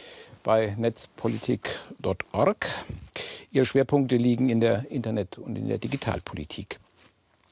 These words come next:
Judith Ackermann ist bei uns, Professorin für digitale und vernetzte Medien in der sozialen Arbeit, wie ihr Forschungsgebiet heißt, an der Fachhochschule in Potsdam.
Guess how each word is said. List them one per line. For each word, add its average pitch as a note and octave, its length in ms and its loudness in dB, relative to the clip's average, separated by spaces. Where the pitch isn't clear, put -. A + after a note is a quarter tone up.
Judith A#2+ 320 0
Ackermann D3+ 400 4
ist - 220 -4
bei E3+ 80 4
uns, G#3+ 400 0
Professorin C#3 580 4
für C#3 160 0
digitale A#2 560 2
und - 160 -4
vernetzte A2+ 460 0
Medien B2 420 0
in C3 100 -4
der A2 120 0
sozialen G2 720 2
Arbeit, F3 720 4
wie - 80 -2
ihr B2 340 4
Forschungsgebiet B2 720 -4
heißt, A2 440 2
an A#2+ 180 0
der A2+ 180 0
Fachhochschule G#2 720 -2
in A#2 320 2
Potsdam. - 640 -4